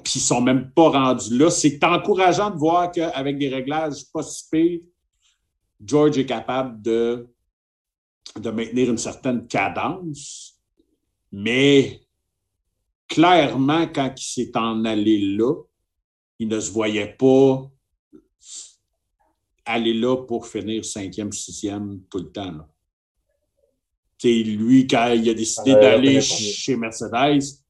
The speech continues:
Speaker 1: s'en allait là pour faire, euh, sept, huit, dix, douze podiums cette année, là. Clairement que dans sa tête, c'est comme ça que ça devait fonctionner.
Speaker 2: Ben, il va en faire. <clears throat> Ben, il va en faire, il va en faire, euh, deux, trois, je suis convaincu.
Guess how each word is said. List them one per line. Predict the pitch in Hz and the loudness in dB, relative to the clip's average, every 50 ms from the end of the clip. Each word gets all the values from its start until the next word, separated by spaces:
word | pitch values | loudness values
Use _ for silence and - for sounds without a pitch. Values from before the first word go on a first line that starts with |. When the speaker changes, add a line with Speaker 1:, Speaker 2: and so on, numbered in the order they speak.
| _ _ _ _ _ _ _ _ _ | _ _ _ _ _ _ _ _ _
Speaker 1:
s'en | - - - 143 143 156 151 | -16 -6 -2 0 2 2 4
allait | 151 147 139 131 | 4 4 4 4
là | 131 143 151 147 | 4 4 2 2
pour | 151 - 131 131 117 - | 2 0 -2 -2 -4 -4
faire, | - - 117 110 120 120 117 107 | -6 -6 -4 -4 -4 -6 -6 -10
euh, | 101 95 95 95 95 95 92 92 | -12 -14 -14 -14 -14 -14 -14 -12
sept, | - - - 123 107 - - _ | -12 -8 -6 -6 -8 -8 -10 _
huit, | 104 110 107 107 101 | -6 -6 -6 -6 -8
dix, | 92 95 107 107 92 95 90 | -10 -8 -8 -6 -6 -8 -4
douze | 87 110 107 107 107 98 - - _ _ _ _ _ | -4 -4 -2 -2 -4 -6 -8 -12 _ _ _ _ _
podiums | - 104 95 90 98 113 110 107 104 | -4 -4 -4 -4 -4 -4 -4 -4 -8
cette | 95 - - - | -10 -12 -10 -10
année, | 95 92 92 104 104 95 | -10 -8 -8 -8 -10 -10
là. | 73 76 78 _ _ _ _ _ _ _ _ _ _ _ _ _ _ _ _ _ _ _ _ _ _ _ _ _ _ - | -12 -16 -20 _ _ _ _ _ _ _ _ _ _ _ _ _ _ _ _ _ _ _ _ _ _ _ _ _ _ -8
Clairement | - - - - 131 107 113 117 117 | -4 -2 -2 -2 -2 -2 -2 -2 -2
que | 104 | -2
dans | 98 113 110 | -2 -4 -4
sa | - 113 98 | -4 -6 -8
tête, | - - 110 110 107 - | -6 -6 -6 -6 -6 -8
c'est | 113 - | -10 -10
comme | - 98 95 95 | -10 -10 -10 -10
ça | - 101 | -12 -12
que | 87 | -12
ça | - 98 87 | -12 -12 -12
devait | 85 85 92 90 | -10 -12 -12 -12
fonctionner. | - - - 90 87 - - 95 85 80 82 76 - _ _ _ _ _ _ _ _ _ _ _ _ - | -12 -14 -16 -16 -16 -14 -14 -12 -12 -12 -14 -16 -18 _ _ _ _ _ _ _ _ _ _ _ _ 2
Speaker 2:
Ben, | 277 | 4
il | - 202 | 6 8
va | 254 320 247 | 8 8 8
en | 190 | 8
faire. | - 285 285 - - - - | 8 8 8 8 6 4 2
<clears throat> | - - - - - - | 2 2 2 2 2 2
Ben, | 160 160 147 156 | 2 2 2 2
il | 160 165 175 175 160 147 | 0 -2 -2 -4 2 6
va | 165 175 180 | 8 8 8
en | 180 | 8
faire, | 202 196 196 196 190 185 175 | 8 8 8 10 8 8 6
il | 160 151 | 6 6
va | 175 175 175 175 | 8 8 8 8
en | 175 | 8
faire, | 202 196 196 196 196 190 180 | 8 8 10 10 8 8 8
euh, | 180 180 170 165 160 | 8 10 10 10 8
deux, | 151 147 185 190 190 196 190 196 | 8 8 8 10 10 10 8 6
trois, | 185 165 170 175 185 185 185 190 185 - | 2 2 6 8 8 10 10 8 8 6
je | - - - 147 | 0 -14 -18 -20
suis | 139 - - | -20 -4 2
convaincu. | 175 170 175 175 180 170 165 160 - 147 123 - | 6 6 8 8 6 4 4 0 -6 -12 -12 -12